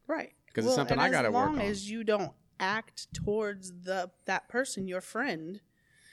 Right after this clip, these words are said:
Speaker 1: if you don't change your friendship based on, "Oh, well, then we can't be friends because you're gay." You've been friends for this long. What change? What, what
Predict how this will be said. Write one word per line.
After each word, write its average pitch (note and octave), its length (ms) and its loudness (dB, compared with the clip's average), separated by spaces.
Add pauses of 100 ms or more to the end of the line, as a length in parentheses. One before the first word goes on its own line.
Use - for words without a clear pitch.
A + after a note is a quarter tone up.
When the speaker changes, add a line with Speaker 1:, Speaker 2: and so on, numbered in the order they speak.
(360)
Speaker 1:
if F#3 160 -2
you C4 60 4
don't C#4 240 -2
change A3+ 440 0
your F3+ 100 -2
friendship G3+ 680 0
based F#3+ 300 -2
on, E3+ 240 -2
"Oh, F#3+ 400 0 (540)
well, F#3 180 0
then E3+ 140 -2
we F#3 80 -6
can't F3+ 240 -4
be D#3+ 100 -8
friends G3+ 640 -10 (880)
because F3+ 320 -2
you're E3 160 -4 (420)
gay." F#3+ 380 -2 (800)
You've A#3+ 140 -4
been C4+ 140 4
friends C4+ 260 4
for A#3+ 100 4
this A#3+ 220 6
long. B3 560 2
What B3 180 2
change? C#4+ 260 0
What, A3+ 380 0
what D4 280 -2